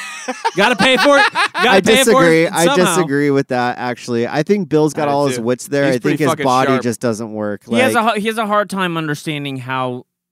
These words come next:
Speaker 3: I think
Speaker 4: the
Speaker 3: he's
Speaker 4: account
Speaker 3: fucking
Speaker 4: that
Speaker 3: with
Speaker 4: he's
Speaker 3: him.
Speaker 4: built, that he, that he's putting out in the beginning of the film, how his fi-, how his money is getting taken out.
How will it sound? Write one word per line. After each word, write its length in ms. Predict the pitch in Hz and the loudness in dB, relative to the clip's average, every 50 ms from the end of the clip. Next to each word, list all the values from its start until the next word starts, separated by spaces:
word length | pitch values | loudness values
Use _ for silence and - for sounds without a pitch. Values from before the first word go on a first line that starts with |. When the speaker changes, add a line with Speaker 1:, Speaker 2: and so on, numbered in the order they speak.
| _ _ _ _ _ _ _ _ _ _ _ _ _ - | _ _ _ _ _ _ _ _ _ _ _ _ _ -8
Speaker 3:
I 80 | 143 165 | -8 -6
think 200 | - 240 254 294 | -6 -8 -8 -6
Speaker 4:
the 40 | 262 | -4
Speaker 3:
he's 80 | 156 165 | -2 -2
Speaker 4:
account 100 | 160 - - 165 165 | -2 -2 0 0 0
Speaker 3:
fucking 260 | - - 180 170 143 135 | 0 0 -2 -2 -2 -2
Speaker 4:
that 80 | 202 185 | -2 0
Speaker 3:
with 60 | 170 165 | 0 0
Speaker 4:
he's 80 | 156 | -2
Speaker 3:
him. 160 | 127 117 107 | -4 -4 0
Speaker 4:
built, 220 | 107 156 160 - - _ _ _ _ | 0 0 0 -2 -4 _ _ _ _
that 140 | - 139 139 | -4 -4 -2
he, 200 | 143 135 131 143 | -4 -4 -8 -8
that 180 | - 143 135 131 | -8 -8 -6 -6
he's 240 | 127 120 113 - _ _ | -6 -8 -12 -16 _ _
putting 300 | _ - 139 123 120 113 | _ -12 -10 -8 -8 -8
out 180 | 110 107 110 - | -8 -10 -10 -12
in 60 | 120 | -14
the 80 | 117 110 | -14 -12
beginning 260 | 113 117 113 113 113 | -10 -10 -8 -8 -8
of 80 | 110 107 | -8 -10
the 60 | 101 | -10
film, 400 | - 113 107 104 104 101 101 98 _ _ _ _ _ _ _ | -10 -10 -10 -8 -8 -10 -12 -14 _ _ _ _ _ _ _
how 380 | - - 156 156 156 151 151 151 | -14 -8 -4 -2 0 0 0 -2
his 240 | 143 147 151 135 - | -4 -6 -8 -8 -10
fi-, 220 | - - 147 147 - - | -10 -8 -8 -10 -10 -12
how 260 | 131 131 139 135 139 139 | -12 -8 -6 -6 -6 -6
his 100 | 131 123 | -8 -8
money 280 | 127 127 131 135 131 | -8 -8 -8 -8 -10
is 120 | 127 120 113 | -12 -12 -12
getting 240 | 123 117 113 110 107 | -12 -10 -10 -10 -12
taken 320 | - 107 101 - 104 110 | -12 -14 -14 -12 -10 -8
out. 340 | 135 151 151 143 143 147 | -4 -2 -2 -2 -2 -4